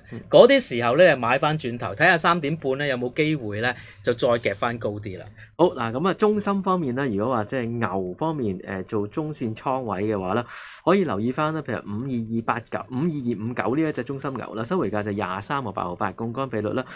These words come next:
Speaker 1: 就係六點三倍。至於如果話頭先阿耀尊講過話，即係 call 方面嘅部署嘅話呢，可以留意下呢一隻啦，呢隻行使價三十蚊九毫三，十月底到期嘅 call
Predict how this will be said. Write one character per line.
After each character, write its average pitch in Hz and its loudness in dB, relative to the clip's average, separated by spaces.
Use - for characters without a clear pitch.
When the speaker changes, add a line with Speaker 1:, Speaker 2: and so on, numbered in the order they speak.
Speaker 1:
就 113 -2
係 101 4
六 98 -2
點 104 -4
三 123 -6
倍。 110 -4
至 165 -2
於 226 0
如 180 2
果 175 2
話 143 2
頭 123 4
先 185 2
阿 165 0
耀 135 -2
尊 175 -4
講 117 -2
過 139 -2
話， 104 0
即 147 -6
係 143 -4
call 180 0
方 170 -2
面 113 -2
嘅 - -4
部 101 0
署 95 -6
嘅 104 2
話 101 2
呢， 131 0
可 214 4
以 247 4
留 107 2
意 120 -2
下 131 -2
呢 156 -2
一 175 2
隻 147 -2
啦， 143 -2
呢 165 0
隻 143 -4
行 87 -10
使 113 -6
價 123 -4
三 147 -6
十 - -10
蚊 123 -8
九 101 -4
毫 113 -6
三， 135 -4
十 - -8
月 107 -6
底 113 -6
到 104 -4
期 92 -10
嘅 87 -8
call - -4